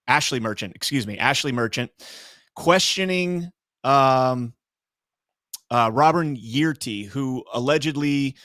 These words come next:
was a thirty-year-long friend of Fannie Willis, worked, they went to college, they partied during college. They didn't go to college together. They partied during college together, uh, in D C area, and then, uh, met up,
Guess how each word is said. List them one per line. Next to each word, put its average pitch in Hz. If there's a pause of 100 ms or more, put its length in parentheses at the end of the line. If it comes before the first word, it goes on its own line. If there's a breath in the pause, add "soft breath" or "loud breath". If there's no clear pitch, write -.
(200 soft breath)
was 113
a 110
thirty-year-long 156
friend 156
of 139
Fannie 147
Willis, 147
worked, 131 (100)
they 117
went 123
to 113
college, 143 (560)
they 123
partied 135
during 110
college. 107
They 123
didn't 160
go 139
to 151
college 151
together. 147 (360 loud breath)
They 107
partied 131 (220)
during 120
college 107
together, 98 (360 soft breath)
uh, 107
in 123
D 127
C 143
area, 107
and 120
then, 131
uh, 113 (100)
met 123
up, 123